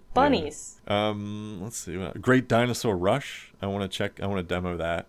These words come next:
Speaker 2: um, 'cause I love dinosaurs, and this is a really kinda cool concept of, like, physically building out the skeletons with little sticks. Um, and I love the theme about the dinosaur rush.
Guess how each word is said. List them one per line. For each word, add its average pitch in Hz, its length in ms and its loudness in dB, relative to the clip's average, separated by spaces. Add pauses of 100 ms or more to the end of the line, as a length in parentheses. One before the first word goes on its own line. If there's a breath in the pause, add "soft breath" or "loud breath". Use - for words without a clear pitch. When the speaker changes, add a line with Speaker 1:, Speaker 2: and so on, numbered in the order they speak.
Speaker 2:
um, 85 240 -6
'cause 85 100 -6
I 87 60 4
love 92 240 4
dinosaurs, 95 680 4
and 92 80 -2
this 85 140 -4
is 90 100 -4
a 90 60 -2
really 95 200 2
kinda 95 200 -2
cool 95 220 -2
concept 92 580 0
of, 90 300 -2
like, 85 200 -4
physically 90 520 -2
building 87 400 0
out 85 180 -6
the - 60 -14
skeletons 90 580 -2
with 82 140 -4
little 87 280 0
sticks. - 600 -2 (680 loud breath)
Um, 95 340 4
and 87 80 2
I 87 40 4
love 92 180 4
the 82 80 0
theme 117 380 0
about 90 320 0
the - 80 -8
dinosaur 90 420 0
rush. 85 500 -2